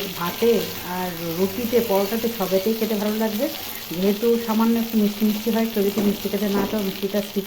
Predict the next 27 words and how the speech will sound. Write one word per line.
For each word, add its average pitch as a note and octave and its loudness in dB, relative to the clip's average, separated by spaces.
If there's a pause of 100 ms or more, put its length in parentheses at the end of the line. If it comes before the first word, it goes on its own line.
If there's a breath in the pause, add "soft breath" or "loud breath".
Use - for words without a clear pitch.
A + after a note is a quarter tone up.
করতেও G#3+ -2
পারো, A3 -2
অসুবিধা G3+ -2
নেই। A#3 -2 (680 loud breath)
তো G3 4 (400)
নুন, G3+ 4
নুনও A3 4
খেতে G#3+ 0
পারো G#3+ 0
অল্প G3 0
নুন G3+ 2
দিয়ে। A3+ 0 (420)
তো G3 0
একটু F#3 -2
মিষ্টি G3+ 2
মিষ্টি G3 0
হলে G#3 2
ভালো F#3+ 0
হয় G3+ 2
আর F#3+ 0 (120)
কি D4+ -2 (160)
টেস্টটা G3 -2
এই G#3+ 0
রান্নাটা, F3+ -2 (760)
যেহেতু G3 0
বেগুন G3+ 4
আছে। G3+ -2